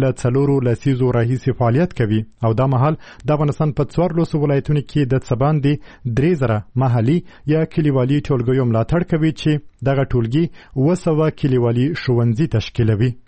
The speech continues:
په افغانستان کې د سویډن کمیټه وایي دوی په افغانستان کې یو لک ماشومانو ته کتاب، قرطاسیه او ښوونکو ته یې معاش برابروي. دغه کمیټه هر کال په بیلابیلو ولایتونو کې له پنځو تر لسو پورې د ښوونځیو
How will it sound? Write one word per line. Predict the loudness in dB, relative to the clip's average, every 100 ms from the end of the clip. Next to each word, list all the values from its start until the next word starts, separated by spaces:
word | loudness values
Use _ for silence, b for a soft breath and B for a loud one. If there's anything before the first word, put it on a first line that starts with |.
| B B B
په | 0
افغانستان | 0 0 0
کې | 0 -2
د | -2
سویډن | 0 0 2 0
کمیټه | -2 -2 0 0
وایي | 2 0
دوی | 2 0
په | 0 0
افغانستان | 0 0 0 -2
کې | 0 0
یو | 2
لک | 2 -2 -2
ماشومانو | -2 0 0 0 0
ته | -2
کتاب، | -2 -6 0 0 0 -2
قرطاسیه | -2 0 -2 0 -2 -2 -6 _ -2
او | -2
ښوونکو | 2 0 2 0
ته | 0
یې | 0 -2 B B -2
معاش | 0 2 0 0
برابروي. | 0 2 2 2 0 -4 -14 B B B
دغه | -2 0
کمیټه | 0 -2 0 0 0
هر | 0
کال | 0 0
په | 0
بیلابیلو | 0 0 0 0
ولایتونو | 0 0 0 0 -2
کې | 0 -2
له |
پنځو | 0 0 0 2 0 0
تر | -2 0
لسو | 0 0
پورې | -2 0 0 -2 -4
د | -4
ښوونځیو | 0 0 2 2 2 0